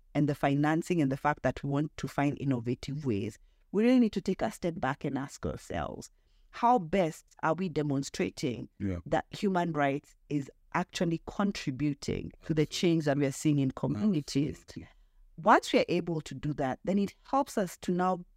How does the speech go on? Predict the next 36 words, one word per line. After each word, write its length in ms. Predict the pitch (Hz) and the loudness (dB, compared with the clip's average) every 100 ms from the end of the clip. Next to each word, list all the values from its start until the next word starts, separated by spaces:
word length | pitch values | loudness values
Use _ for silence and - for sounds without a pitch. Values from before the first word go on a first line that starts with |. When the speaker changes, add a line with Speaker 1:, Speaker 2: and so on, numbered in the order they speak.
| - | -10
Speaker 1:
be 260 | 165 180 | -2 0
able 300 | 202 190 190 190 | 2 2 -2 -2
to 120 | - | -6
see 460 | 170 - 196 165 170 - | -6 -4 -2 -2 -4 -2
how 160 | 202 | -2
we 100 | 196 | 0
can 240 | - 175 160 | 0 -2 0
position 760 | - 160 - 196 - 147 110 - _ - | 0 -2 0 -2 2 0 0 -4 _ -2
the 80 | 147 | -2
work 340 | 147 165 - | 2 0 0
that 200 | 127 - | -6 -4
we 140 | 156 151 - | -4 -6 -2
do 260 | 123 110 - _ _ _ | -2 -2 -8 _ _ _
towards 840 | - 185 156 175 165 160 151 165 - - | -8 -6 0 4 4 4 0 -8 -16 -10
achieving. 500 | 254 - 123 - - - _ _ | -10 -6 -6 -6 -12 -18 _ _
Now, 100 | 240 | 2
the 140 | 247 240 | 4 2
reality 640 | 226 247 302 330 - 156 | 4 4 6 4 0 -2
is, 420 | - 135 185 247 - _ | 0 0 0 -2 -8 _
when 160 | - 220 | 0 2
you 100 | 254 | 2
compare 440 | - 180 - 185 | 2 0 2 2
the 240 | 156 147 135 | 2 0 0
work 400 | 131 147 143 - | 0 0 0 -2
of 140 | 143 | -4
human 340 | 151 147 151 | -2 2 2
rights 320 | 139 135 156 - | 2 0 -2 -2
and 100 | 143 | 0
the 60 | 123 | 0
work 340 | 127 147 - | 2 2 2
of 100 | 123 | -6
service 320 | - 123 135 - | -2 -2 -2 -2
delivery, 680 | 131 143 80 - 95 113 - _ _ - - - - - | -2 -2 -2 -2 0 -2 -4 _ _ -20 -20 -20 -20 -12
it 120 | 226 - | -10 -6
takes 220 | 277 - | -8 -8
time. 340 | 208 165 - | -10 -10 -12